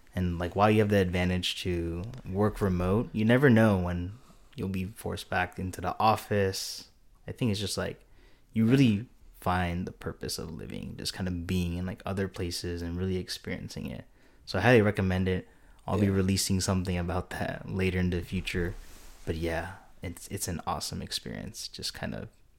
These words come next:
Speaker 1: working remote and being abroad.
Speaker 2: Yeah. And I think, I think it's also, like, you're gonna get the most out of it too when you do it while you're young. Um,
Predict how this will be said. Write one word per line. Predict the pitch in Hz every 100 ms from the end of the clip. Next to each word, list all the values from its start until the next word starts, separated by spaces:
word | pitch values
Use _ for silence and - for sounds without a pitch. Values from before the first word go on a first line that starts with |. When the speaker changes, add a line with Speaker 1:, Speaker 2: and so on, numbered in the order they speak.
| _
Speaker 1:
working | - 92 95
remote | 98 92 -
and | - -
being | 50 53
abroad. | 55 - - - 60 120 - _ _ -
Speaker 2:
Yeah. | - - - 170
And | 170
I | 160
think, | 156 190 208 -
I | 143
think | - 196
it's | 214 -
also, | - 147 - 156 147 139 135
like, | 127 139 - - - - - - - - - - _ _ _
you're | 160 143
gonna | 170
get | 151 147
the | 143
most | 131 131 -
out | 147
of | 139
it | 135 -
too | - 139 131
when | 135
you | 131
do | 131 131
it | 127
while | 123 107
you're | 78
young. | - 82 85 90 - - - - - - - -
Um, | 87 90 71 - 156